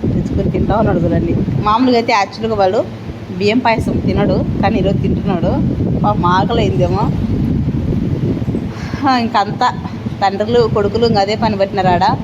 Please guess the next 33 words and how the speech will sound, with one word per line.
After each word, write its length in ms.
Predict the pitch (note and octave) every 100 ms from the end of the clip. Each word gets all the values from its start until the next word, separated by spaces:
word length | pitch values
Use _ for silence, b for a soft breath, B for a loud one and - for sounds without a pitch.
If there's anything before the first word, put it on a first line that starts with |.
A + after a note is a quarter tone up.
| - G3
నేను 160 | F#3
మాత్రం 680 | D#3+ F#3 - A#3 G3+ - - - - - -
లోపలికి 360 | F#3 F#3+ F#3+ F#3
వెళ్ళి 220 | F#3+ G3
సాయిబాబా 400 | G3 F3 E3+ F3+
దర్శనం 380 | F3 E3+ F3 F3+ F3
చేసుకున్న 300 | D#3+ - F3
తర్వాత 480 | - D#3+ D#3+ D3 C#4 - - - -
బయటకు 360 | - E3+ E3+ F3+
వచ్చి 240 | E3+ -
అప్పుడు 340 | - F3+ F3 E3+
నేను 320 | E3 D#3+ D#3+
అంతా, 280 | E3+ E3 G3
అంతా 320 | F#3 F3 G3
అయిపోయిన 300 | F3+ F3+ -
తర్వాత 260 | E3+ E3 E3+
తీసుకున్నాం 400 | E3+ D3+ E3+ D#3+
అనమాట. 420 | D#3 D#3 D#3+ G#3+ - - - -
So, 80 | -
ఇక్కడ 160 | G3+ F#3+
వచ్చేసి 320 | F#3+ G3 F#3+
ఏంటంటే, 420 | F3+ F#3 F3+ B3+ D#4 - - - - - - - - - - - - C5 C#5 D#5 - -
ఓకే 200 | A3 E4
ఫ్రెండ్స్, 420 | D#4+ D4 D4+ E4 -
స్టార్ట్ 320 | C#4 B3 C#4
అయితే 140 | C#4
అయిపోయాం 480 | C4 B3 B3 B3 A#3
లోపలికి. 520 | A3+ A#3+ A#3 A#3 C#4 F4+ B3
మనం 340 | G#3+ G#3 G3+
ఇంకా 640 | G3+ G3+ G3 F#3+ F#3+ F#3+ - -
ఎంతసేపు 540 | F3+ - A3+ B3+ B3+
అయినా 240 | B3 A#3+ B3
కానీ, 480 | A#3 B3+ C#4 B3+